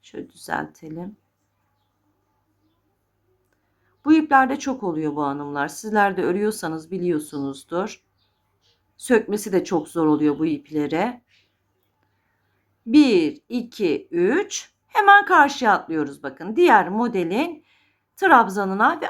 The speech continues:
aynı bu şekilde işlemi tekrar ederek modelleri ilerletiyoruz. Şimdi modelin anlatımı bu kadardı. Daha fazla ilerletmek istemiyorum çünkü sonuçta yine aynı işlemleri yapacağız.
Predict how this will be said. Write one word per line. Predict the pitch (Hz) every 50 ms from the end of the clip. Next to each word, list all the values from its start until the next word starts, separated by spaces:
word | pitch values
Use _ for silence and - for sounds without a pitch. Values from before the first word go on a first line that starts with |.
| -
aynı | - - 453 440 381 302 269 269 262
bu | 427
şekilde | - - 320 240 - 226 202 190 202
işlemi | - 339 - - - 214 190 196 196
tekrar | - 330 277 - - 190 175 170
ederek | 196 233 233 294 302 320 359 381 - - _ _ _ _ _ -
modelleri | 359 403 330 233 240 208 202 208 202 214 247 359 508 -
ilerletiyoruz. | - 269 269 247 208 180 160 147 147 147 - 147 127 98 - - - - - _ _ _ _ _ _ _ _ _ _ _ _ _ _ _
Şimdi | - - - 466 453 359 269 185 143 123 - - _ _ _ _ _ _ _ _ _ _ _ _ _ _ _ _ _ _ _ _ _ _ _ _ _ -
modelin | 359 415 453 - 392 349 302 285
anlatımı | - - 381 415 403 370 339 - - 311 349 302
bu | 262 254
kadardı. | - 220 160 143 143 135 135 165 180
Daha | 330 381 392 403 403
fazla | 392 370 339 285 330
ilerletmek | 339 349 339 330 320 311 320 285 311
istemiyorum | 302 - - - 269 233 220 254 302 302
çünkü | - 339 285 254 262
sonuçta | - - 269 220 208 - - 233
yine | 233 240 247 247
aynı | 233 233 220 214 214
işlemleri | 196 - - 202 190 185 185 180 180 170
yapacağız. | 156 143 147 - - - 226 208 - -